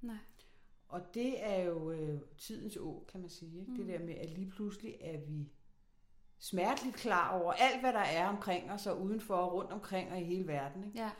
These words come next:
Speaker 2: Så uha, det, det kan være rigtig svært at konkurrere med. Og, og, og der er ingen, der holder sig tilbage med at fortælle dig, hvad de synes, vel?
Speaker 1: Mm.
Speaker 2: Øh, så du kan også godt risikere at få n-, nogle ordentlige lussinger, hvis du,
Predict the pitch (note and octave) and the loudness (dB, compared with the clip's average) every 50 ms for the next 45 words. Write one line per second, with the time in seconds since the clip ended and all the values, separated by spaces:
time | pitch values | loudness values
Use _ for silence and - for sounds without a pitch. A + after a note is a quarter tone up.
0 | - - - - - - - - - - - - - - - - - - - - | -14 -18 -18 -18 -20 -20 -20 -20 -20 -20 -20 -20 -12 -6 -4 -2 0 0 -2 -2
1 | - G3+ G#3 F#3+ C#3+ D3 D3 D3 D3+ D3+ - F#3+ F#3+ F3 D#3+ - - F3+ D#3+ E3 | -2 -2 0 0 0 2 0 0 -2 -2 -4 -4 -4 -4 -6 -8 -12 -12 -10 -8
2 | F3 D#3+ D#3+ D3 C#3 C#3 C#3+ - F3+ - - D3+ - - - D3 D3 - E3 E3 | -8 -6 -6 -6 -6 -6 -8 -8 -10 -10 -8 -8 -8 -8 -10 -12 -12 -10 -10 -10
3 | E3+ D#3+ D#3 C#3+ - - E3+ E3 D#3 - - F3 F3 E3 - - E3+ E3+ C#3 - | -8 -6 -6 -6 -6 -6 -6 -6 -6 -4 -4 -2 -2 -2 -2 -4 -4 -4 -4 -4
4 | - E3+ D#3+ - F3+ F3+ F#3+ A#3+ B3+ B3+ A3+ A3 G3 F3+ E3 - F3 - D#3+ D3 | -6 -6 -2 0 2 2 4 2 2 2 2 2 2 2 0 -2 -6 -8 -8 -4
5 | - E3+ F3 G#3 A3+ A3+ A3 F3+ - - - - - G#3 - - G#3 G3 F3+ E3 | -2 0 0 0 0 0 0 -2 -4 -6 -6 -4 -2 -2 -2 -4 -4 -4 -6 -6
6 | D#3 D3+ - D3+ D3+ D3+ D3+ - - - - C4 B3+ B3 B3 A#3 A3 A3 G#3+ G#3+ | -6 -6 -6 -4 -4 -4 -4 -8 -10 -8 -6 -4 -2 -2 -2 -4 -6 -8 -10 -12
7 | G#3+ - - - - - - E3 D#3+ D#3 D3 C#3 C#3 C#3 C3+ C3+ - - E3 D3 | -14 -20 -20 -20 -20 -16 -12 -8 -6 -6 -4 -4 -6 -8 -10 -10 -10 -10 -8 -8
8 | - D#3+ D3+ F3+ F3+ G#3+ G#3 - - G#3+ G3+ G3 F#3 F#3+ F#3 - - G3+ - - | -8 -6 -2 0 0 0 -2 -2 -6 -6 -4 -4 -6 -8 -8 -8 -8 -8 -8 -8
9 | - - - E3 - - - - D3+ D3+ C3 - - - C#3+ C#3 - - - A3+ | -10 -10 -10 -8 -8 -8 -10 -10 -10 -10 -10 -10 -12 -12 -12 -12 -10 -8 -6 -6
10 | B3 - A3 G#3+ G3 E3 D#3+ D#3 D#3 - G3 F#3 - G#2 - E3 E3 D#3+ D3 - | -4 -4 -2 -2 -2 -2 -4 -4 -6 -6 -6 -8 -8 -8 -10 -10 -10 -10 -10 -10
11 | - D#3+ D#3 | -10 -8 -8